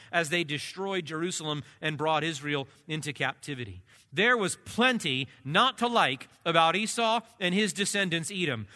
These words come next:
but God says Esau's sins were not the basis of God's rejection of him.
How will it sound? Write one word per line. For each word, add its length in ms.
but 200
God 320
says 500
Esau's 640
sins 680
were 160
not 460
the 80
basis 500
of 140
God's 300
rejection 480
of 100
him. 260